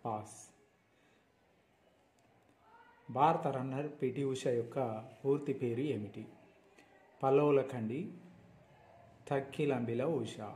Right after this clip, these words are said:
భారత క్రికెట్ యొక్క భీష్మ పితామహ అని ఎవరు పిలుస్తారు? సీకే నాయుడు. ద్రోణాచార్య అవార్డుతో ప్రదానం చేసిన మొదటి బోధకుడు ఎవరు?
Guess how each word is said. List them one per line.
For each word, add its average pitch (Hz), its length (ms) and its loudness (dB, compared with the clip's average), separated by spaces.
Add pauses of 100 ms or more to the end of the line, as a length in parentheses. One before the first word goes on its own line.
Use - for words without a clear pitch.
(1400)
భారత 156 440 2 (1040)
క్రికెట్ 160 340 2
యొక్క 127 420 2
భీష్మ 131 460 -4
పితామహ 117 560 -6 (680)
అని 127 480 -4
ఎవరు 123 240 0
పిలుస్తారు? 113 640 -8 (500)
సీకే 135 320 -2
నాయుడు. 107 420 -10 (1500)
ద్రోణాచార్య 160 760 4
అవార్డుతో 120 800 0 (100)
ప్రదానం 135 600 2
చేసిన 117 500 -4 (180)
మొదటి 131 380 0
బోధకుడు 120 480 0
ఎవరు? 110 560 -4